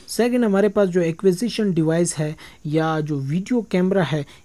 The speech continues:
इसका काम हमारे पास ये है कि जो रिंग्स हमने, अ, प्रोजेक्ट की होती है वो हमारे पास एक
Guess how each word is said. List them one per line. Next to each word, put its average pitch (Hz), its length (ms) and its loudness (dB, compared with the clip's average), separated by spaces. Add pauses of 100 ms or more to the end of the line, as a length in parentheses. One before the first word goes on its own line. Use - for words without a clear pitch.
इसका 233 360 0
काम 214 240 0
हमारे 170 300 2
पास 170 280 -2
ये 175 140 4
है 160 180 0
कि 160 120 -6
जो 147 300 0
रिंग्स 156 300 0
हमने, 151 420 0 (300)
अ, 135 140 0
प्रोजेक्ट 151 480 0
की 185 100 2
होती 156 260 2
है 165 60 0
वो 151 120 -2
हमारे 151 240 -2
पास 160 240 -6
एक 151 100 -10